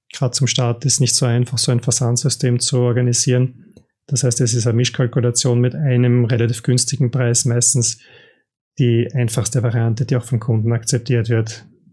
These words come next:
Also wenn man hergeht und sagt, man verrechnet für Packung und Versand grundsätzlich zwei oder drei Euro,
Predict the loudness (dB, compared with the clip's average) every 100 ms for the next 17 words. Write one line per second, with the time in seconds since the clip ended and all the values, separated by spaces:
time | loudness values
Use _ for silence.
0 | -8 -4 -2 -2 -2 -2 0 0 0 -2
1 | -4 -2 -2 0 -2 -2 -2 -2 2 0
2 | 0 -4 -4 0 0 2 0 0 0 -2
3 | -4 -4 0 2 0 0 -4 -4 -2 0
4 | 0 0 -2 -2 -2 0 0 2 0 0